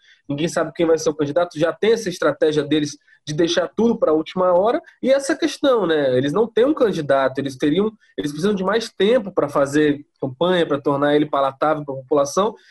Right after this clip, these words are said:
enquanto, como o Walter colocou, o Capitão Wagner tá nisso aí, tá, tá doido pra entrar em campo, já tá, é, quase furando os prazos já,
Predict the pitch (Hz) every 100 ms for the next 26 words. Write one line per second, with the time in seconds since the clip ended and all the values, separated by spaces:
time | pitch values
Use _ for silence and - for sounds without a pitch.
0 | _ 185 180 202 202 214 196 196 202 196
1 | 214 190 - 196 240 226 233 - 226 180
2 | 214 240 247 240 240 277 190 190 165 -
3 | 127 127 - 151 143 190 226 214 180 170
4 | 160 - 156 196 196 143 139 156 175 170
5 | 202 190 170 208 240 - 220 190 220 175
6 | - 165 165 147 139 156 196